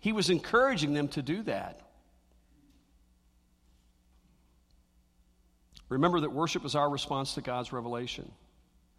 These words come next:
We can't change the past, but we can change the future.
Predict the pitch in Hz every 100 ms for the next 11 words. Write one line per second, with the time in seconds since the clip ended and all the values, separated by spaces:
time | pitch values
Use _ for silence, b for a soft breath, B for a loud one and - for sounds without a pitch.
0 | _ 156 160 160 135 151 143 135 139 -
1 | 127 104 - - - b b b b b
2 | b b _ _ _ _ _ _ _ _
3 | _ 113 110 101 - 107 92 95 107 -
4 | -